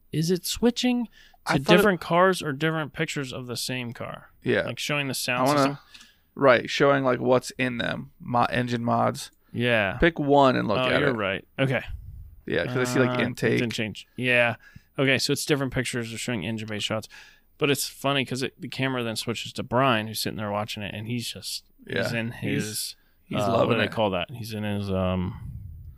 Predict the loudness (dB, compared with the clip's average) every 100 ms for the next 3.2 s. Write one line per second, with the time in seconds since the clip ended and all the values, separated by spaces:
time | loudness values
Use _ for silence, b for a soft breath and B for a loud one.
0 | B B B _ _ -4 2 2 2 -2
1 | -2 -2 -2 -2 2 2 4 2 0 0
2 | 0 2 2 2 0 0 -4 -10 -12 -16
3 | -18 -20